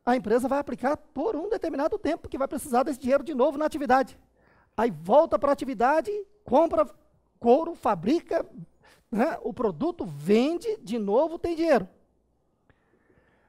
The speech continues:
Depois de um certo tempo de funcionamento, vários ciclos funcionando aí, o que que acontece? A empresa, né, que por um tempo,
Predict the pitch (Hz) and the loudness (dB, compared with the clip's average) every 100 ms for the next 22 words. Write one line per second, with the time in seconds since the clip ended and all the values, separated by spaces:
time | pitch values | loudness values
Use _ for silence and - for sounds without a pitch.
0 | _ _ _ 381 - 285 240 254 - - | _ _ _ -4 2 0 2 -4 -6 2
1 | 247 208 - 196 180 - 226 202 190 160 | 2 2 -4 -16 -14 -2 0 0 -8 -6
2 | 226 - - 226 220 208 277 311 349 - | -8 -8 -6 -6 -2 -2 0 0 -2 -6
3 | 185 202 208 180 - 302 311 220 196 - | -4 0 0 -2 -4 -2 -2 -4 -10 -12
4 | 196 202 208 202 233 339 185 _ _ _ | -6 -2 0 2 2 2 -2 _ _ _
5 | _ _ 311 339 302 262 220 185 180 - | _ _ -6 -2 0 2 2 2 -4 -8
6 | _ _ _ 247 240 165 196 247 320 466 | _ _ _ 0 0 0 2 4 2 -2
7 | 440 _ - - - _ 214 214 339 494 | -6 _ -20 -20 -20 _ 0 2 2 -4
8 | - _ _ - 294 190 - _ _ _ | -14 _ _ 2 4 2 -2 _ _ _
9 | _ _ - _ 247 277 370 - 294 226 | _ _ -20 _ 2 2 0 2 2 2
10 | - 208 | -2 -12